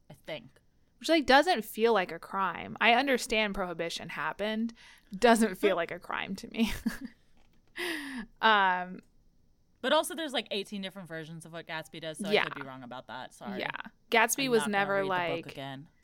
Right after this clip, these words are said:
Speaker 2: "I did X, Y, Z." 'Cause there's, like, he's like, there's this thing where he was discovered by some old rich guy and they became friends, and there's, like, he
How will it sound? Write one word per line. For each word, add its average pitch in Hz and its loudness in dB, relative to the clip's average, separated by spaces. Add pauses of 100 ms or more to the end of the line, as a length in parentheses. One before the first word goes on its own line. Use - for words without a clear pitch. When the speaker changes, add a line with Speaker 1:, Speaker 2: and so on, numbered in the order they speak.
(380)
Speaker 2:
"I 180 -4
did 185 -6
X, - -12
Y, 180 -8
Z." 180 -8
'Cause 226 -2
there's, 294 4
like, 254 6
he's 247 -2
like, 226 4
there's 233 4
this 233 2
thing 277 4
where 233 0
he 220 -2
was 202 -4 (100)
discovered 220 4
by 185 0
some 196 -4
old 190 -4
rich 180 -4
guy 185 2
and 190 -4
they 180 -6
became 185 -10
friends, 175 0
and 165 -12 (460)
there's, 202 2
like, 185 2
he 196 -4